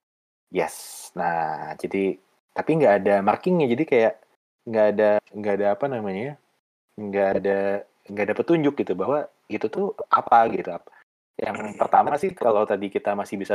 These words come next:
Speaker 1: berdebat ya soal Baltic Sea anomali itu, bahwa, "Oh, ini alam, oh, ini bukan." Tapi ini tuh benar-benar rapi. Mungkin kalau teman-teman yang belum tahu, mau googling sedikit, Yonaguni Monument, itu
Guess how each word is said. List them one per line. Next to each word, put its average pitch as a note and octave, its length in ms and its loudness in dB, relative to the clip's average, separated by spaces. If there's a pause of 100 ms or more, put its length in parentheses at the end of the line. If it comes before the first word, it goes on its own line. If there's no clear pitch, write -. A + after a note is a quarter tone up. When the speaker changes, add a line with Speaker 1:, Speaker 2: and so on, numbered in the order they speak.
Speaker 1:
berdebat G2 400 -4
ya G#2 160 -2
soal F#2+ 240 0
Baltic F#2 400 -6
Sea F2+ 560 -6 (320)
anomali F#2 480 -2
itu, - 240 -4
bahwa, F2+ 240 -4
"Oh, G#2+ 160 0
ini A#2 160 -6
alam, A2 400 2
oh, A2+ 160 -6
ini A2+ 80 -8
bukan." G2+ 460 -4 (300)
Tapi - 260 -4
ini A3 80 2
tuh A3+ 80 -6
benar-benar G#2 400 2
rapi. A#2+ 400 2
Mungkin C3 240 -2
kalau A#2+ 120 6
teman-teman A2+ 440 -2 (560)
yang A2 220 0
belum G#2 180 -2
tahu, G#2 380 2
mau G#2+ 160 -4
googling G2+ 340 -4
sedikit, - 320 -8 (160)
Yonaguni G2 480 -2
Monument, G2 480 -4 (240)
itu B2+ 80 -2